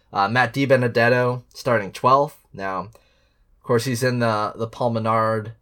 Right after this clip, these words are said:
car from last year, racing for the Wood Brothers. So, you know, for last year, <laughs> his best finish was twenty-ninth here. Finished eighteenth last year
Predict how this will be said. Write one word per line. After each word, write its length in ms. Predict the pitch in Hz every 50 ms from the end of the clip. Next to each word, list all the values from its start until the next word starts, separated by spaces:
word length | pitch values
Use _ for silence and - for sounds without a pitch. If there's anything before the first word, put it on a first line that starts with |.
| _ -
car 240 | - 120 110 113 113
from 160 | 113 113 107
last 380 | 104 107 104 104 110 - -
year, 260 | 110 104 104 104 104 101
racing 380 | 90 101 104 107 104 - 110
for 100 | - -
the 80 | 107 104
Wood 220 | 101 98 98 92
Brothers. 500 | 87 95 92 92 95 92 92 98 107 - _ _ _ _
So, 480 | - - 127 92 90 90 87 87 87 - _ _ _ _ _ _ _ _ _
you 120 | 101 98
know, 260 | 95 92 87 90 90 87 - _ _ _ _ _ _ _ _ _ _ _ _ _ - -
for 220 | - - 143 139
last 340 | 117 117 117 127 127 - -
year, 300 | 123 107 101 101 98 104 - _ _
<laughs> 140 | _ _ -
his 340 | 117 160 156 123 131 135 113
best 240 | 113 127 117 113 -
finish 300 | - 120 110 107 107 -
was 100 | 110 -
twenty-ninth 600 | - - - 120 104 98 90 90 90 90 98 110
here. 320 | - 110 104 104 107 113 110 - - - _ _ _ _ _
Finished 280 | - 151 147 123 - -
eighteenth 480 | 120 127 123 123 - 135 123 107 110 107
last 360 | 101 104 107 107 113 - -
year 380 | 117 101 95 92 90 98 113